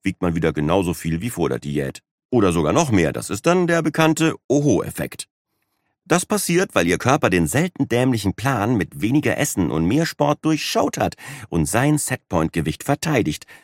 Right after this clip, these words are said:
indem er bei der nächstbesten Gelegenheit Reserven anlegt für den Fall, dass Sie so eine Scheiße allen Ernstes noch einmal durchziehen wollen. Verstehen Sie, wie anmaßend und wider die Natur es ist,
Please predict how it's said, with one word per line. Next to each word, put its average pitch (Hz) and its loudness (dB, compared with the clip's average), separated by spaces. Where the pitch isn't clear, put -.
indem 92 0
er 85 2
bei 78 -2
der 69 -6
nächstbesten - -2
Gelegenheit 90 0
Reserven 139 -2
anlegt 92 0
für 80 -4
den 180 0
Fall, 151 2
dass 78 -4
Sie 78 -4
so 127 0
eine 82 -2
Scheiße 98 -2
allen 85 0
Ernstes 76 -4
noch - -6
einmal 76 0
durchziehen 73 -2
wollen. 71 -2
Verstehen 208 0
Sie, 185 0
wie 104 -2
anmaßend 170 0
und 117 -2
wider 165 0
die 147 2
Natur 113 0
es - -2
ist, - -2